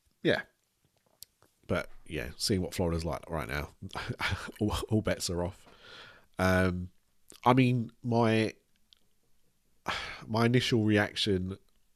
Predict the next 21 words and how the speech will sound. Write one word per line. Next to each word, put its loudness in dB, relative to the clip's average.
to -4
the 2
speculation -2
is, -4
and, 0
and 4
I'm 6
somebody 4
really 6
teetering 2
on -2
the -6
fence -4
about -4
going -2
this -8
year, -12
um, -4
is -4
if -4
that 0